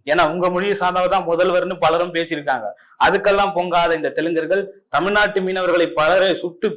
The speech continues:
கொன்றிருக்கிறார்கள். அதுக்கெல்லாம் பொங்காத இந்த தெலுங்கர்கள் தெலுங்கர்களை YouTube வாயிலா, YouTube-ல பேசிட்டாங்கன்னு சொல்லிட்டு பொங்குறது ஏற்புடையதா இல்ல. இது யாரோ திட்டமிட்டு செய்த ஒரு சதியாக பார்க்கப்படுகிறது.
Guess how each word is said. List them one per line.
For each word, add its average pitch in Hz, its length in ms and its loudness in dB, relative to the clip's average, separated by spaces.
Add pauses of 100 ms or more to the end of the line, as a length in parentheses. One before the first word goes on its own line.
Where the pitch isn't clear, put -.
கொன்றிருக்கிறார்கள். 170 800 2
அதுக்கெல்லாம் 175 500 -2
பொங்காத 160 440 0
இந்த 127 420 -4 (160)
தெலுங்கர்கள் 180 640 -2 (320)
தெலுங்கர்களை 214 760 2
YouTube 214 340 -2
வாயிலா, 202 280 6
YouTube-ல 208 540 0
பேசிட்டாங்கன்னு 190 580 0
சொல்லிட்டு 165 500 -4
பொங்குறது 147 500 -6 (320)
ஏற்புடையதா 160 520 2
இல்ல. 160 180 2
இது 180 220 -2
யாரோ 156 300 2
திட்டமிட்டு 175 480 -6
செய்த 147 240 -4
ஒரு 143 140 -6
சதியாக 147 580 -2 (120)
பார்க்கப்படுகிறது. 139 640 -4